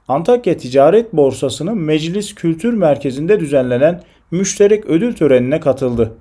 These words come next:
Türkiye Odalar ve Borsalar Birliği Kadın Girişimciler Kurulu ve Türkiye Ekonomi Politikaları Araştırma Vakfı işbirliğinde Türkiye'nin Girişimci Kadın Gücü yarışması gerçekleştirilecek. İstihdam.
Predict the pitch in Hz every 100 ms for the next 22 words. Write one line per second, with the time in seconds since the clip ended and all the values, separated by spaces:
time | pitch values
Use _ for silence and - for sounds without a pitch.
0 | _ _ 226 247 233 185 - 135 156 208
1 | 247 196 131 156 220 220 180 151 123 135
2 | 165 240 160 156 185 160 143 160 143 156
3 | 220 220 - 156 226 160 117 - 226 226
4 | 165 143 165 190 233 190 147 - 139 131
5 | 120 135 135 143 170 190 233 170 110 143
6 | 190 - 156 127 123 117 175 208 _ 233
7 | 233 214 175 151 139 151 147 185 226 175
8 | 165 202 160 123 123 143 147 151 156 196
9 | 160 147 147 147 143 147 135 131 120 113
10 | - _ - 156 - 185 165 180 139 107